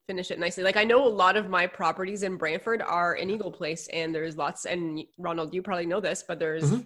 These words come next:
Speaker 1: like, flood zones in the majority of that area.
Speaker 2: That's
Speaker 1: So
Speaker 2: right.
Speaker 1: they're great for burring singles. They're not great for burring,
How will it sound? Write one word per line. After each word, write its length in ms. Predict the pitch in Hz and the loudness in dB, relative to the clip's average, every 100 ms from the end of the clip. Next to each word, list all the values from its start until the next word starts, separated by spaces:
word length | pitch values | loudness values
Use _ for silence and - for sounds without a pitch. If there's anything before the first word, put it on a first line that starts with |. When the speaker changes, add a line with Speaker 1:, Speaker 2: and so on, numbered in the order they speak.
| - | -6
Speaker 1:
like, 200 | 170 - | -10 -6
flood 180 | 233 254 | -4 -4
zones 260 | 147 160 - | -4 -8 -4
in 480 | 170 165 160 160 | -2 0 -2 -6
the 60 | 160 | -6
majority 480 | 165 160 170 175 170 | -6 -4 -4 -2 -2
of 340 | 160 165 170 165 | -2 -4 -8 -8
that 180 | 170 - | -6 -4
area. 480 | 185 220 175 143 170 _ | -4 -2 0 -2 -4 _
Speaker 2:
That's 160 | 196 180 | 0 2
Speaker 1:
So 40 | 185 | 2
Speaker 2:
right. 200 | 190 - - | -2 -6 -6
Speaker 1:
they're 120 | 185 | -4
great 380 | 185 220 254 - | -2 -2 -2 -4
for 100 | 202 | -4
burring 340 | 196 190 185 | 2 2 2
singles. 500 | 180 214 208 160 170 170 | -2 -2 0 0 -2 -2
They're 100 | 175 | 0
not 220 | 175 175 | 0 0
great 200 | 185 165 | -4 -4
for 120 | 185 | -6
burring, 580 | 170 175 165 165 165 | 0 0 0 -2 -6